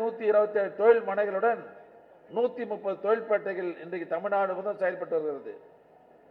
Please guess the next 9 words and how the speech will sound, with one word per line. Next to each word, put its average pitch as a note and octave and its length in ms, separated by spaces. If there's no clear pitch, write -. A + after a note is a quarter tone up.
இந்த G#3+ 200
புதுசா C4 380
இப்ப A3 220
ரெண்டரை A3+ 220
வருஷத்துல A3+ 380
நம்ம F3+ 160
ஆட்சி A3 180
பொறுப்பு G3 240
வந்த E3+ 160